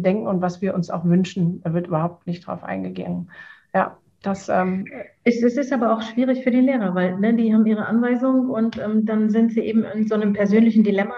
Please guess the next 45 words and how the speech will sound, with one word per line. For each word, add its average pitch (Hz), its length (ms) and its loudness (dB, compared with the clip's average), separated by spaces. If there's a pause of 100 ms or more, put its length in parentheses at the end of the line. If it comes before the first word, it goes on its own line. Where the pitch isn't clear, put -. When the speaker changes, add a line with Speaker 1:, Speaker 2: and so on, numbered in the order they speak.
Speaker 2:
ganz 202 240 -10
viele. 233 320 2
Und 202 180 -6
es - 120 -12
gibt - 160 -8
Beobachtungen, 214 600 -2
dass 202 120 0
die, 214 120 -4
die 220 100 0
gesagt 208 260 -2
haben, 214 100 -8
okay, 196 300 -2
wir 196 100 -2
haben 202 80 0
jetzt 202 120 -2
den 202 100 -4
Abiturjahrgang 208 680 -2 (240)
vor 208 100 0
Ort 208 240 -2
begleiten 214 440 0
dürfen, 226 280 0
die 208 120 2
sind 196 240 0
da 196 80 4
Speaker 1:
Ja. 226 100 8
Speaker 2:
und 196 160 -4
dann 196 160 -8
kommen 214 140 0
die 202 100 4
Neuner 233 380 4
zurück, 214 320 -4
die 214 80 6
jetzt 202 240 -4
Wochen 233 280 2
und 202 100 2
Monate 247 340 4
lang 190 220 -4
zu 202 140 -4
Hause 233 340 0
waren, 180 180 -2
die 180 100 -2
keinen 226 220 2
sozialen 226 380 -2
Kontakt 214 420 -8
haben, 202 140 -2